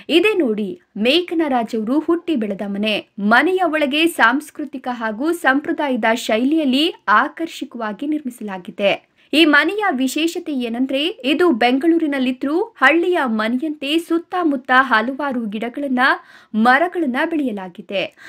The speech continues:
ಪರಿಸರ ಪ್ರೇಮಿಗಳಾಗಿರುವ ಮೇಘನಾ ರಾಜ್ ಕುಟುಂಬ ಮನೆಯ ಸುತ್ತಮುತ್ತ ತರಕಾರಿ, ಹಣ್ಣು, ಔಷಧಿ ಗಿಡಗಳನ್ನ ಬೆಳೆಸಿದ್ದಾರೆ. ಸುಮಾರು ವರ್ಷ ಗಾಢವಾದ ಪ್ರೀತಿಯಲ್ಲಿದ್ದ ಮೇಘನಾ ರಾಜ್ ಹಾಗೂ ಚಿರಂಜೀವಿ ಸರ್ಜಾ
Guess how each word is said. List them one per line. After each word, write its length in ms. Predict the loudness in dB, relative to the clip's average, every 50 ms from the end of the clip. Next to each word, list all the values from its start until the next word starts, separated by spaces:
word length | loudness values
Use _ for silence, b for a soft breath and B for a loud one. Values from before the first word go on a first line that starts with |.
| B B B
ಪರಿಸರ 440 | 4 4 4 4 4 0 -4 -6 -6 -4 -4 -6
ಪ್ರೇಮಿಗಳಾಗಿರುವ 920 | -6 -4 -4 0 0 0 0 0 -2 -6 -6 -6 -6 -8 -10 0 2 4 6 6
ಮೇಘನಾ 500 | 4 2 0 -2 -2 -4 -8 -8 -8 -6
ರಾಜ್ 280 | -4 -4 -4 -4 -6 -10
ಕುಟುಂಬ 360 | -14 -10 -8 -6 -4 0 2 4 4 4 2 0 -4 -4
ಮನೆಯ 460 | 0 2 4 4 2 2 0 0 0 -2 -2
ಸುತ್ತಮುತ್ತ 720 | -2 -4 -6 -8 -6 -4 -2 -2 0 0 -2 -2 -4 -2 0 2 2 0
ತರಕಾರಿ, 840 | 0 -2 -4 -2 -2 -4 -4 -6 -6 -6 -4 -2 -2 -2 -2 -4 -6 -4
ಹಣ್ಣು, 540 | 0 0 2 4 4 4 4 2 0 -2 B B B B B B B 4
ಔಷಧಿ 580 | 6 6 6 4 -2 -6 -8 -6 -4 -4 -4
ಗಿಡಗಳನ್ನ 520 | -2 -4 -4 -4 -4 -6 -6 -6 -6 -6 -6 -4 -4
ಬೆಳೆಸಿದ್ದಾರೆ. 760 | -6 -6 -6 -8 -12 -12 -12 -12 -10 -8 -6 -6 -6 -6 -10 -14
ಸುಮಾರು 560 | 0 2 4 6 6 6 4 4 4 2 2
ವರ್ಷ 420 | 4 4 4 4 2 0 -2 -2 4 4 6 4
ಗಾಢವಾದ 720 | 4 2 0 2 2 2 0 -2 -4 -4 -4 -4 -2 -2 -2 -2
ಪ್ರೀತಿಯಲ್ಲಿದ್ದ 680 | -2 -2 -4 -6 -6 -8 -8 -8 -6 -6 -6 -4 2 4 4 6
ಮೇಘನಾ 500 | 4 4 2 0 0 0 -2 -6 -8 -6
ರಾಜ್ 280 | -2 -2 -2 -2 -4 -6
ಹಾಗೂ 380 | -8 -10 -10 -6 -2 0 0 0
ಚಿರಂಜೀವಿ 640 | 0 0 2 2 2 2 0 -2 -2 -2 0 0 -2
ಸರ್ಜಾ 680 | -2 0 0 0 0 -2 0 2 2 2 2 0 B